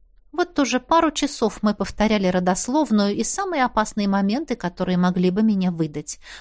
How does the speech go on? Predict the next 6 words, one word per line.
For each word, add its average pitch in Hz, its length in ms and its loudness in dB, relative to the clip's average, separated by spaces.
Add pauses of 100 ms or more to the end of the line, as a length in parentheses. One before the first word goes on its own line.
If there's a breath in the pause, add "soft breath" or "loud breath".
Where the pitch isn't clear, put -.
(200 loud breath)
Но 262 400 4
вроде 247 360 -2
сюрпризов 233 560 0
ждать 175 240 -6
не 190 60 -6
приходилось. 165 720 -8